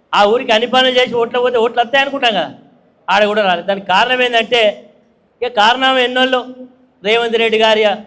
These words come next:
అసత్య ప్రచారాలు. అందరిని విడిచిపెట్టలే, చచ్చిపోయిన ముసలోళ్ళ నుంచి మొదలు పెడితే పుట్టబోయే బిడ్డ దాకా అందరికీ అద్భుతమైనటువంటి హామీలు ఇచ్చిండు. మనం లక్ష రూపాయల కళ్యాణ లక్ష్మి అంటే తులం బంగారం అదనమనే, ఆడబిడ్డలు అందరికీ,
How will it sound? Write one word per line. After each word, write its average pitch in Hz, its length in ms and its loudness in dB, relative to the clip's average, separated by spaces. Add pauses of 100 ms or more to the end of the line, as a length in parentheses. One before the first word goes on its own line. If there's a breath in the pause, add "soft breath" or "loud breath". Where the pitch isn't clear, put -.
(200)
అసత్య 214 360 -4
ప్రచారాలు. 208 720 0 (580)
అందరిని 277 340 0
విడిచిపెట్టలే, 247 720 -2
చచ్చిపోయిన 233 400 -2
ముసలోళ్ళ 226 440 -2
నుంచి 214 200 -6
మొదలు 220 220 -4
పెడితే 233 200 -2
పుట్టబోయే 226 440 -6
బిడ్డ 196 200 -6
దాకా 233 380 -2 (440)
అందరికీ 262 380 0
అద్భుతమైనటువంటి 233 840 -2
హామీలు 226 300 0
ఇచ్చిండు. 214 320 -8 (600)
మనం 214 200 0
లక్ష 214 200 0
రూపాయల 240 360 2
కళ్యాణ 233 480 -2
లక్ష్మి 240 300 -4
అంటే 247 180 -2
తులం 233 320 -2
బంగారం 226 300 0
అదనమనే, 196 480 -2 (640)
ఆడబిడ్డలు 240 640 2
అందరికీ, 254 500 -2